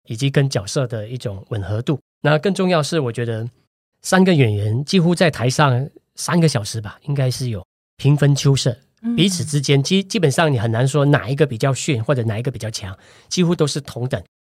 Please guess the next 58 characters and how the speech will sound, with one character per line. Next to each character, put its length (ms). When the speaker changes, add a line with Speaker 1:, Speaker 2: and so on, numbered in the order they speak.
Speaker 1:
当 140
然， 80
最 200
让 180
我 180
一 80
个 140
惊 240
艳 100
的 160
还 120
有 40
一 60
个 80
地 120
方 200
是 120
在 200
于 100
说， 340
呃， 220
因 60
为 40
后 120
来 100
查 220
了 80
资 160
料， 180
发 160
现 180
这 100
三 220
位 100
演-， 180
演 220
员 140
的 100
平 280
均 260
年 220
龄 200
吧， 260
都 120
是 200
五 140
十 160
到 120
六 140
十 180
之 140
间。 180
Speaker 2:
啊。 600
Speaker 1:
那 80
也 140
就 140
是 180
中 840